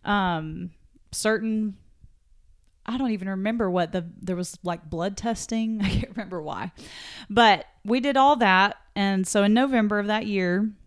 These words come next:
we were approved as a waiting family. And as I mentioned, we were really thinking, "We're so awesome." And I'm sorry, that's embarrassing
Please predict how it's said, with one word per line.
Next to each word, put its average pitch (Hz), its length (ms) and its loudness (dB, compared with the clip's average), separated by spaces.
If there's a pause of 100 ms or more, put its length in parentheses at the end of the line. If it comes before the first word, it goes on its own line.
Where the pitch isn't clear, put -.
(680)
we 202 120 4
were 220 120 4
approved 214 440 2
as 185 160 -2
a 190 40 -2
waiting 185 360 0
family. 180 520 -2
And 185 140 -6
as 185 160 -4
I 202 60 -2
mentioned, 190 500 -4
we 185 100 -2
were 196 140 -2
really 185 240 0
thinking, 185 480 -6
"We're 190 140 -4
so 233 180 -4
awesome." 185 600 -4
And 196 120 -4
I'm 190 120 -2
sorry, 185 340 0
that's 196 320 -6
embarrassing 453 460 8